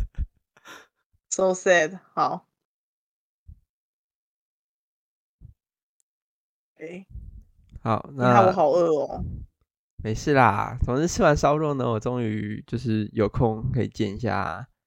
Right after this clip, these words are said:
Speaker 2: 我六年前在日本认识的一个朋友，呃，不是在日本认识的，不好意思，在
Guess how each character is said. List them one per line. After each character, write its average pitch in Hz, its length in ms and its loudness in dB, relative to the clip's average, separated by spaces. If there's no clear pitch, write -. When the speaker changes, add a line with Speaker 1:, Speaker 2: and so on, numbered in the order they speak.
Speaker 2:
我 139 100 -4
六 170 200 6
年 110 200 2
前 101 240 2
在 101 220 0
日 110 180 4
本 95 220 -6
认 104 180 -4
识 107 220 -6
的 87 380 -10
一 110 120 -12
个 110 80 -4
朋 - 260 -4
友， - 180 -14
呃， - 100 -4
不 113 100 0
是 113 60 -2
在 120 160 4
日 117 100 6
本 95 160 4
认 98 160 -4
识 - 160 -8
的， 80 80 -6
不 104 80 -8
好 87 100 -4
意 - 60 -10
思， - 180 -16
在 101 180 2